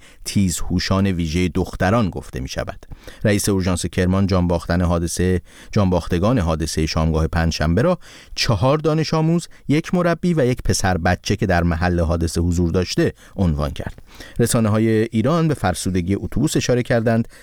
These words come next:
و دادستان کرمان از بازداشت راننده و تعقیب قضایی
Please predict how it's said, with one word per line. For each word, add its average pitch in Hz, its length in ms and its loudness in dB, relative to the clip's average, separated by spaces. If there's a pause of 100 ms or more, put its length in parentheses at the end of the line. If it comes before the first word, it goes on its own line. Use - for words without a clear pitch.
(140)
و 131 100 2
دادستان 123 680 0
کرمان 101 400 2
از 90 180 0
بازداشت 92 560 2 (540)
راننده 92 580 2
و - 160 2
تعقیب 87 520 0
قضایی 80 800 0